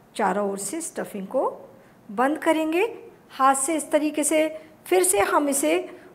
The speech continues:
पूरा दबा करके गोल गोल लड्डू जैसा बनाएंगे और इसके बाद हम दोनों हाथों से इसे गोल गोल घुमाते हुए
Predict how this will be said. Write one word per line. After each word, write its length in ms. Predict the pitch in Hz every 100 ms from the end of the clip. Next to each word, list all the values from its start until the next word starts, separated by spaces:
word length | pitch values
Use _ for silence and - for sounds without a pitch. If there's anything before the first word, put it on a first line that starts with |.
| -
पूरा 260 | 349 359 349
दबा 440 | 220 202 208 233
करके 600 | 262 330 320 311 302 320 - - -
गोल 320 | 226 240 247 240
गोल 220 | 254 254
लड्डू 320 | 220 185 277
जैसा 280 | 269 262 285
बनाएंगे 800 | 254 247 220 214 247 453 - - - - - -
और 460 | 294 311 - - - -
इसके 360 | 330 330 - 349
बाद 440 | 190 147 143 - - - -
हम 380 | 240 226 233 - 185
दोनों 520 | 170 220 240 339 381
हाथों 360 | - 180 175 196
से 260 | 190 165
इसे 580 | 170 - 196 294 - - - - _ - - -
गोल 320 | 202 247 254
गोल 340 | 254 381 480 -
घुमाते 680 | 269 269 208 170 170 -
हुए 580 | 320 285 233 180 190 294